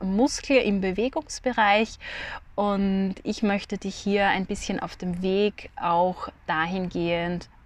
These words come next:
begleiten. Und Achtsamkeit spielt auch beim Thema Ernährung eine große Rolle. Also hier kannst du mal damit beginnen, Achtsamkeit auch tatsächlich zu leben,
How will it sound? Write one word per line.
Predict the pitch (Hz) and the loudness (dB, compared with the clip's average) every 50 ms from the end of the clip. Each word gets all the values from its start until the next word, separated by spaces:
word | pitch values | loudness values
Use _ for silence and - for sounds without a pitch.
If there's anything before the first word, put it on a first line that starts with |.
| - | -8
begleiten. | - 196 - - 170 156 139 151 160 160 - - - - - - - - - - - - - - - - - - - - - - - - - - - | -8 -8 -6 -4 -6 -6 -2 -2 -2 -4 -4 -8 -14 -14 -14 -14 -14 -18 -20 -20 -20 -20 -20 -20 -18 -16 -14 -12 -12 -10 -10 -12 -12 -14 -16 -8 0
Und | - 220 226 226 226 226 226 233 233 226 233 233 226 - | 4 4 4 6 4 4 4 6 6 6 4 2 2 4
Achtsamkeit | - 208 262 277 - - - 392 370 359 - - - 277 262 254 254 254 247 - - - _ _ - - - - - - - - - - - | 6 6 6 6 2 -4 -2 0 0 0 -2 2 4 6 8 8 8 6 4 2 -6 -20 _ _ -20 -20 -20 -20 -20 -20 -20 -14 -14 -14 -12
spielt | - - - - 240 247 269 262 - | -10 -12 -2 2 4 4 4 6 4
auch | 214 208 - | 4 2 2
beim | - 208 190 185 - | -2 -2 -2 -2 -6
Thema | - - - 208 202 196 190 180 - | -4 -2 0 2 2 2 0 -2 -4
Ernährung | - 185 180 180 180 180 190 240 285 311 302 240 208 202 - - | -4 -6 -4 -2 -2 0 0 2 2 2 2 2 0 0 -2 -6
eine | 190 185 180 175 175 | -6 -6 -4 -4 -6
große | - 185 180 185 185 175 180 - - - 190 175 - | -6 -4 -2 0 0 0 -2 -6 -8 -8 -6 -6 -4
Rolle. | - - 196 247 294 320 330 - | -2 0 2 2 2 2 0 0
Also | - 196 196 190 202 | 0 -2 -2 0 -2
hier | 196 - - 214 220 254 262 | -4 -2 0 2 2 2 2
kannst | - - 208 202 190 - - | 0 -2 -2 -2 -2 -6 -6
du | 214 | -4
mal | 208 202 190 185 185 | -2 0 2 2 0
damit | 180 185 185 180 180 - - - | 0 -2 -4 -4 -6 -8 -8 -8
beginnen, | 190 180 - - - 214 254 285 302 285 285 269 - | -8 -8 -6 -2 0 2 4 4 4 4 4 2 2
Achtsamkeit | - 202 190 - - - - 220 208 208 - - 214 185 180 - - | 2 -2 -2 -4 -10 -10 -8 -6 -6 -6 -4 0 0 0 0 0 -4
auch | 190 175 - - | -8 -8 -8 -12
tatsächlich | - - 175 - 233 - - - 170 170 - - 180 180 - - - - - - - - - - - | -6 -2 0 0 0 -2 -4 -8 -8 -8 -8 -8 -8 -8 -8 -10 -16 -16 -14 -14 -12 -14 -14 -16 -14
zu | - - 196 185 | -4 0 0 2
leben, | 175 175 185 175 175 220 285 330 - 359 349 359 370 | 2 4 2 4 4 2 2 0 0 0 0 0 0